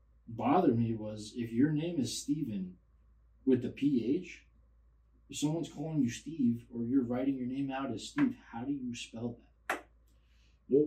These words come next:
Speaker 2: yeah,
Speaker 1: You
Speaker 2: why,
Speaker 1: just claim a V?
Speaker 2: why does P H turn into a V?
Speaker 1: Well,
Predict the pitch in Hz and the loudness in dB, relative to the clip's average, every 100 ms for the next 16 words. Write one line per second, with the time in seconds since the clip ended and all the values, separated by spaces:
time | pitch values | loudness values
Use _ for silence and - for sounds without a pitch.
0 | 143 139 135 143 139 120 - 135 127 120 | 4 6 12 12 12 6 2 0 2 2
1 | 98 110 147 175 - 101 107 117 104 - | 0 0 0 0 -10 -4 -2 -2 -4 -4
2 | 107 104 95 95 - - _ _ - - | 0 0 -2 -6 -14 -18 _ _ -20 -6
3 | 98 95 - 87 82 90 87 - _ _ | -2 -2 -4 -10 -8 -10 -10 -12 _ _
4 | _ _ _ _ _ _ - _ _ - | _ _ _ _ _ _ -20 _ _ 6
5 | 135 120 | 6 6